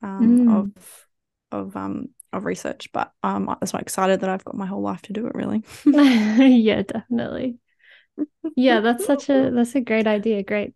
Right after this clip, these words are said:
Speaker 2: thing to theme the classes on as well. Do you think that you'll keep going, like,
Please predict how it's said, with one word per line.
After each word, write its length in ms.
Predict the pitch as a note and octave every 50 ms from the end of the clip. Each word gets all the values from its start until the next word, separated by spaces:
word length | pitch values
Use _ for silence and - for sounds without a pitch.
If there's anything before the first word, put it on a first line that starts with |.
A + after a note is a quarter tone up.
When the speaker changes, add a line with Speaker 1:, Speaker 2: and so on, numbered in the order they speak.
| _
Speaker 2:
thing 220 | - - A3+ G#3+ G#3
to 120 | - G#3
theme 380 | - - G#3 G#3 G#3 G3 G3 G3
the 380 | G#3 G3+ G3 G3+ A3 G#3+ G#3+ -
classes 400 | - A3+ G#3+ G3+ - - A#3 G#3
on 160 | G3+ G3 F#3+
as 120 | F#3+ F#3+
well. 200 | G3+ G3+ G3+ G3+
Do 120 | G3 - A#3
you 40 | A3+
think 180 | A#3 A#3 G#3+ -
that 80 | -
you'll 180 | - G#3 G#3 G3+
keep 240 | - - G#3 G#3+ -
going, 440 | G3+ G3 G3 F#3+ F#3+ F#3+ G#3 G3 - _ _ _ _ _ _ _ _ _ _ _ _ _ _ _ _ _ _
like, 240 | A3+ G3+ G3 G3 -